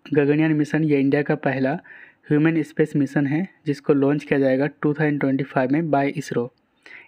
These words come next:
इसमें इंडिया फ़ोर मेल एस्ट्रोनॉट को भेजेंगे, प्लस में एक फीमेल रोबोट को भेजा जाएगा जिसका नाम है वयोम मित्रा। तो इसमें, अ, फोर एस्ट्रोनॉट्स का नाम याद रखेंगे, कौन कौन से हैं अंतरिक्ष यात्री जो कि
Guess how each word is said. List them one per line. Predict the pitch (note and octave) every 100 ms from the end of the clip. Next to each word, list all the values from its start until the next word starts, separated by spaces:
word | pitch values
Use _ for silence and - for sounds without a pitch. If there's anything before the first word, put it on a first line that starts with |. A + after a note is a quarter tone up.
| _
इसमें | D3 E3+ E3
इंडिया | D3+ E3
फ़ोर | E3 - D3 D3
मेल | C#3+ D3 D3+
एस्ट्रोनॉट | D3+ - C#3+ D3
को | - D3+
भेजेंगे, | C3+ C3+ C3+ D#3+ F#3+ -
प्लस | C#3+ C#3+
में | D#3+
एक | D#3 D#3
फीमेल | - C#3 D3 E3 - - - - _
रोबोट | C#3+ C#3 D#3+ D#3+
को | -
भेजा | D3+ C#3 C3+
जाएगा | C#3 C#3+
जिसका | C#3+ C#3 -
नाम | C3+ C3 C3
है | D3+
वयोम | C3+ C3+ D3+
मित्रा। | C#3 C3+ - B2 - _ _ _ _ - - - _ _ _ -
तो |
इसमें, | D3 E3 E3+ F#3 _ - _ _ -
अ, | D3 C3+
फोर | - D3+ D#3 - -
एस्ट्रोनॉट्स | D#3+ - D3+ D3+ -
का | D#3
नाम | C#3 C3 C#3+
याद | C#3 C3
रखेंगे, | C3 C#3+ D#3+
कौन | D#3+ C3+
कौन | C#3 C#3+
से | C#3 D3+
हैं | D3
अंतरिक्ष | C#3+ C3+ C#3+ -
यात्री | C3+ B2+ D3+ F#3+ _ _ _ -
जो | C#3+
कि | C#3+ E3 F3+